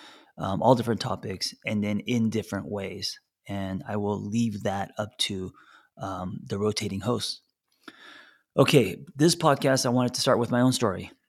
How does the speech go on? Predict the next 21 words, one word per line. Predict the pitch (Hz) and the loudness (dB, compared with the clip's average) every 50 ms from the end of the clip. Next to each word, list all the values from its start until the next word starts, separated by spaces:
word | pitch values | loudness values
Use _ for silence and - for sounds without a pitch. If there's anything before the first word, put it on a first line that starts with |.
| - - _ _ _ - - - | -20 -20 _ _ _ -16 -12 -8
Um, | 113 104 101 98 95 92 95 101 - - - _ _ - 123 | -6 -4 -4 -2 -2 -2 -4 -4 -6 -8 -14 _ _ -8 -6
I | 117 | -4
wanted | 107 104 104 110 107 - | -2 0 0 -2 -2 -2
to | 110 | -4
start | - - - 110 107 - - | -4 0 2 2 2 2 0
with, | 107 110 107 101 98 98 - - - - - | -2 -2 -2 -2 -2 -6 -8 -14 -20 -14 -8
uh, | - 101 95 95 95 98 - - | -6 -4 -4 -2 -4 -4 -6 -8
my | 82 120 107 110 107 104 110 110 107 107 104 98 - _ _ _ _ _ _ _ _ _ _ - | -6 -2 0 2 2 4 4 4 2 2 0 -4 -8 _ _ _ _ _ _ _ _ _ _ -6
long | 110 113 110 107 107 110 110 | -2 0 0 2 2 0 0
stretch | - - - 117 110 107 110 - - | 0 0 0 0 0 0 0 -2 -6
of | 104 101 104 | -8 -6 -6
being | 101 98 98 | -6 -4 -4
single | - - 104 95 101 | -2 -2 -2 -2 -2
on | 101 95 | -2 -2
purpose. | 95 - 113 98 - 107 104 95 - - - - _ _ _ _ _ _ _ _ _ _ _ _ _ _ _ _ _ _ _ _ _ _ _ _ _ - - - - | -2 -2 -2 -2 -2 -2 -2 0 0 -2 -2 -4 _ _ _ _ _ _ _ _ _ _ _ _ _ _ _ _ _ _ _ _ _ _ _ _ _ -14 -6 0 2
After | 123 117 - 135 131 | 2 2 4 6 6
my | 131 127 | 6 8
divorce, | 120 107 107 113 113 117 113 - - - - | 6 6 6 6 6 4 4 0 -2 -2 -2
I | - | -4
was | 110 107 - - | -4 -4 -4 -6
thirty-five, | - 117 110 113 117 - - 110 110 113 113 117 113 - | -4 -2 -2 -2 0 2 2 4 4 4 4 2 -2 -6